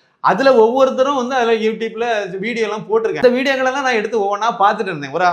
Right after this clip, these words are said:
ஒரு ஆராய்ச்சின்னு வச்சிருக்கலாம். இருக்கிறதுல கொஞ்சம் ந-, எம்ம-, நமக்கு எது, ஏன்னா எனக்கு முக்கியமான பிரச்சனை என்னன்னு சொன்னேன், முட்டுக்கு கீழே இவ்வளவுதான் இருக்கும், ஷார்ட் ஸ்டம்பு. அப்ப அதுவும் வந்து வெளியே பார்த்து இப்படி பெண்ட் ஆகி இருக்கும். இயற்கையாவே ஒருத்தருடைய கால் வந்து அந்த பெண்டு,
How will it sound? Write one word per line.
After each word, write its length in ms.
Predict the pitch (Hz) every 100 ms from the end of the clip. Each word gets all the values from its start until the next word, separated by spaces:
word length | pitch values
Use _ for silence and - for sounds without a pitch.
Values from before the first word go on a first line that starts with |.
| -
ஒரு 140 | 214 233
ஆராய்ச்சின்னு 560 | 208 233 220 233 220
வச்சிருக்கலாம். 400 | 175 180 180 160 143
இருக்கிறதுல 380 | 170 240 254 240
கொஞ்சம் 260 | 240 247 220
ந-, 160 | 196 202 202
எம்ம-, 200 | 196 202
நமக்கு 240 | 180 233 254
எது, 140 | 226 226
ஏன்னா 140 | 214 220
எனக்கு 240 | 220 220
முக்கியமான 340 | 190 220 226 226
பிரச்சனை 340 | 208 214 214
என்னன்னு 260 | 202 196 185
சொன்னேன், 240 | 180 202 - -
முட்டுக்கு 340 | 220 262 233
கீழே 240 | 196 214 220
இவ்வளவுதான் 340 | 196 180 185
இருக்கும், 280 | 156 151 143 - _ -
ஷார்ட் 360 | 190 214 220
ஸ்டம்பு. 400 | - 175 151 156 139 - -
அப்ப 160 | 190 226
அதுவும் 300 | 208 269 247
வந்து 140 | 247
வெளியே 300 | 233 247 294
பார்த்து 320 | 233 254 247 247
இப்படி 160 | 226 208 165
பெண்ட் 260 | 208 233 233
ஆகி 140 | 190
இருக்கும். 220 | 139 127 - - -
இயற்கையாவே 480 | 180 226 226 233 247
ஒருத்தருடைய 380 | 214 208 214 226
கால் 320 | 220 190 214 220
வந்து 300 | 208 214 277 - _ _
அந்த 140 | 180 185
பெண்டு, 320 | 175 214 220